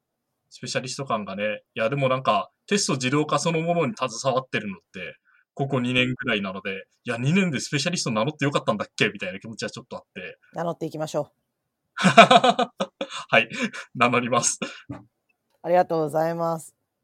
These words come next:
Speaker 2: じゃあ、今日は話題になってます、リグレッションテストはなんでそもそもしないといけないんだっけっていうところですね。結構やっぱり必要だよねって言わ-、言われるのはもちろんなんですけど、な-、なんでそもそも本当に必要だったんだっけっ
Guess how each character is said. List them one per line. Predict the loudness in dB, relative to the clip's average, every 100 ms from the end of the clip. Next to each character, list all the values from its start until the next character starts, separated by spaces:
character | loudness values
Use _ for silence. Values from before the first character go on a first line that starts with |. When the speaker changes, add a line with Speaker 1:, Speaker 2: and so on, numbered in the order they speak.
| _
Speaker 2:
じ | -2
ゃ |
あ、 | -2
今 | 2
日 | 4
は | 8 10 8
話 | 6 0
題 | 0
に | 0
な |
っ | -2
て | -4
ま | -4 -6
す、 | -8
リ | -8 -6
グ | 0
レ | 0
ッ |
シ | 0 0
ョ | -2
ン | 2
テ | 2
ス | 2
ト | 0
は | 2 2
な | 0 -2 -2
ん |
で | -2
そ | -4
も | -6 -8
そ | -6
も | -6 -8 -8
し | -8
な | -6
い | -6
と | -6
い |
け | -6
な | -4
い | -4
ん |
だ | -8
っ | -12
け | -12 -14
っ |
て | -12
い | -16
う |
と | -14
こ | -12 -10
ろ | -10 -10 -12
で |
す | -16 -14
ね。 | -14 -14 -18 _ _ -6
結 | -4
構 | 0 0
や | 0
っ |
ぱ | -4
り |
必 | -6 -6
要 | -2
だ | 0
よ | 0
ね | -2
っ |
て | -2
言 | -2
わ-、 | 0
言 | -2 -4
わ | -2
れ | -2
る | -2 -6
の | -8
は |
も | -8 -10
ち | -8
ろ | -10
ん |
な | -10
ん | -14
で |
す | -16
け | -14
ど、 | -10
な-、 | -10 -10 -10
な | -10
ん | -8
で | -10
そ | -6
も | -6
そ | -4 -4
も | -4
本 | -4 -4
当 | -4
に | -6
必 | -6
要 | -6
だ |
っ | -6
た | -6
ん | -4
だ |
っ | -6 -8
け |
っ | -10